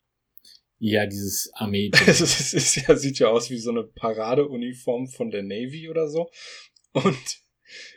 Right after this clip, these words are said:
Speaker 2: äh, es hängen ganz viele Medaillen dran, was wirklich, also, Ross. Ähm, <laughs> und da, äh,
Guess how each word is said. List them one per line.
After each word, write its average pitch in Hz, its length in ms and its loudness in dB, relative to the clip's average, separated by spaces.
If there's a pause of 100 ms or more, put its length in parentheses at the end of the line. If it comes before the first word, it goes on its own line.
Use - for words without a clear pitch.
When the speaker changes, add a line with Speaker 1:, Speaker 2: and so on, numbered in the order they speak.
(100)
Speaker 2:
äh, 123 80 -2
es 113 180 -8
hängen 120 180 -4
ganz 127 240 0
viele 120 200 -6
Medaillen 113 480 -2
dran, 107 280 -10
was - 280 -20
wirklich, 110 520 -14
also, 92 320 -12 (2000)
Ross. - 400 -14 (800)
Ähm, 120 400 -4 (140)
<laughs> - 1400 -2
und 123 160 2
da, 113 140 6
äh, 120 380 -4